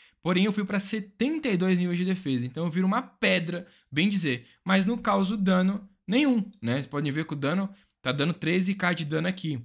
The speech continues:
Enquanto com a magia negra, quando eu bato aqui na, na, na estaca, né?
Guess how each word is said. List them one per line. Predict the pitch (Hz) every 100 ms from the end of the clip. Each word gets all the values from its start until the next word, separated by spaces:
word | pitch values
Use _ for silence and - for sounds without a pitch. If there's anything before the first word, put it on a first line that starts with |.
| - _
Enquanto | 120 117 147 160
com | - 180
a | 190
magia | 160 135 135
negra, | 120 156 214 139 104 - _ _
quando | - 123
eu | 127
bato | 139 156 123
aqui | 120
na, | 120
na, | 117 110
na | 107
estaca, | 107 - 156 208 202 101 - _ -
né? | 110 135